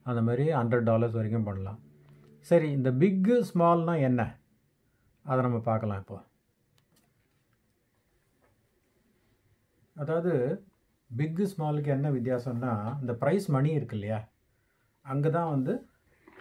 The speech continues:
சில சிறிய வித்தியாசங்கள் இருக்கு. இப்ப நம்ம பிக் வாங்கினோம்னா, நம்ம சொன்ன மாதிரி ஒரு வெள்ளி, ஃபர்ஸ்ட் பிரைஸ் வந்தா ரெண்டாயிரம், செகண்ட் பிரைஸ் ஆயிரம், தேர்ட் பிரைஸ் நானூத்தி தொண்ணூறு, ஸ்டார்டர் பிரைஸ் ஒவ்வொருத்தருக்கு இரு-, இருநூத்தி ஐம்பது, பத்து பேருக்கு.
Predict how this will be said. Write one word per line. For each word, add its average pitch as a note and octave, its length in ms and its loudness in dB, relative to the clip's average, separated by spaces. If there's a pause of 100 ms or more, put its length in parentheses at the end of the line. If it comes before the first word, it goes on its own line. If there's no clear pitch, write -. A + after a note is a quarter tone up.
(120)
சில C#3 480 0
சிறிய D#3+ 380 -6
வித்தியாசங்கள் B2+ 560 -4
இருக்கு. G#2 300 -14 (800)
இப்ப - 140 -8
நம்ம C#3 180 4
பிக் E3 280 2
வாங்கினோம்னா, D#3 640 2
நம்ம B2 180 -2
சொன்ன C3+ 280 2
மாதிரி B2 300 2
ஒரு B2 220 2
வெள்ளி, B2+ 280 2
ஃபர்ஸ்ட் C#3 440 -4
பிரைஸ் C#3 220 0
வந்தா C3 300 2
ரெண்டாயிரம், A#2+ 640 2
செகண்ட் B2 240 -2
பிரைஸ் A#2+ 240 -2
ஆயிரம், A#2 460 0 (560)
தேர்ட் B2 180 0
பிரைஸ் A#2+ 240 -2
நானூத்தி A#2 360 2
தொண்ணூறு, A2+ 600 0 (340)
ஸ்டார்டர் C3 420 -2
பிரைஸ் C3 460 -2 (180)
ஒவ்வொருத்தருக்கு B2+ 560 0
இரு-, A#2 540 2
இருநூத்தி A2+ 340 0
ஐம்பது, G#2+ 360 0
பத்து A2+ 260 -4
பேருக்கு. A2+ 500 -2